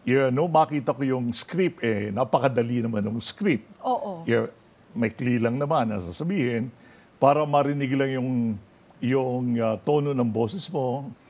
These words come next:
Speaker 1: diction, eh, enunciation, pronunciation, projection. Sabi niya sa akin, "You're on."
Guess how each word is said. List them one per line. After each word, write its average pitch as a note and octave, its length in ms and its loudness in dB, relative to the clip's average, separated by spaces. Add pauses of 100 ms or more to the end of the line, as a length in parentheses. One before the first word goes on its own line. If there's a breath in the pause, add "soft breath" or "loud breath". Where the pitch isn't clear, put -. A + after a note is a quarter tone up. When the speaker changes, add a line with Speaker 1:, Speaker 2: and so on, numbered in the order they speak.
(180 loud breath)
Speaker 1:
diction, D3+ 880 2
eh, C#3+ 240 -2
enunciation, C#3 1040 2
pronunciation, C3 1040 0
projection. C#3 880 -2 (680 loud breath)
Sabi C3+ 300 0
niya C3+ 80 2
sa C3+ 240 2
akin, A#2+ 240 2 (240)
"You're E3+ 320 6
on." C3+ 480 6